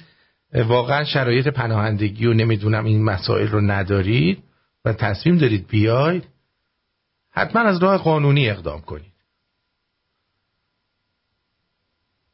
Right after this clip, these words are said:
بعدش هم بهتون بگم که تحصیلاتتون در اینجا شانسیه. مثلاً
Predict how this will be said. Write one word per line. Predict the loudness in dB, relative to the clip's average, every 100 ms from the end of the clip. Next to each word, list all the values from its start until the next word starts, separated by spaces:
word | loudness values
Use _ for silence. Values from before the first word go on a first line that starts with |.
| 0
بعدش | 0 0 0 0
هم | 2
بهتون | 0 2 2
بگم | 2 0 -4 -6
که | -6 -6 -6 _ _ _ _ _ _ _ _ _ _ _ _ _ -4
تحصیلاتتون | -2 -2 -2 0 2 2 0 -2 2 2 2 -2 -8 _ _ _ _ _ _ _ _ _ _ _ _ _ -2
در | 0 -2
اینجا | 0 2 2 2
شانسیه. | 0 2 0 0 -4 -4 -6 -6
مثلاً | -6 -2 -2 -2